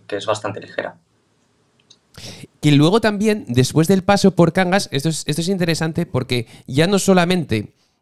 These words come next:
Speaker 2: empezó a ser determinante las subidas, sino que, perdón, las bajadas, sino que en subida también ibas abriendo hueco. Es decir, cada parcial, cada referencia que íbamos teniendo, ibas ampliando un poquito más, treinta segundos, un minuto, la diferencia con,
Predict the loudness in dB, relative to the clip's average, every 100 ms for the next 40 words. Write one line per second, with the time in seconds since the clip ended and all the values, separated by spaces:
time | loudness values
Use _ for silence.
0 | -2 0 2 4 2 4 2 2 2 2
1 | 2 2 0 0 0 0 2 2 4 2
2 | 0 -4 _ -6 2 2 4 2 -2 -4
3 | _ _ -4 0 0 0 0 0 2 2
4 | 0 -2 _ -8 -2 0 2 0 0 -2
5 | 0 0 0 -2 -6 _ _ -4 -2 0
6 | 0 0 0 0 2 2 2 -2 0 0
7 | 0 -4 -8 -20 -2 2 2 2 -2 0
8 | 2 2 0 -2 2 4 2 0 -2 0
9 | -2 0 0 0 0 -2 0 0 2 -2
10 | -4 _ _ _ _ _ 2 4 4 0
11 | 0 0 4 2 2 2 2 2 2 2
12 | 2 0 0 2 4 4 4 2 2 2
13 | 2 2 2 0 -2 0 2 2 0 -6